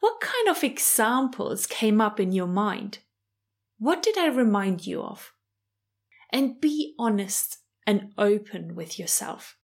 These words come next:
The closer you look at yourself in this situation and at your life, the more you will see.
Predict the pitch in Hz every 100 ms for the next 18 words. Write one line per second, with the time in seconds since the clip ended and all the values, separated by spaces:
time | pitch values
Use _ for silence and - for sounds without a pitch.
0 | _ _ _ _ _ _ _ - 214 -
1 | - 226 247 285 330 339 - 330 277 254
2 | 220 214 190 - - - _ _ _ _
3 | _ _ 208 180 180 185 170 - 202 175
4 | 185 - - - 202 190 180 - 190 -
5 | 175 175 170 - 170 185 - 185 - 175
6 | 180 185 - - _ - - - 202 196
7 | 196 208 226 233 220 226 226 226 - 226
8 | 170 -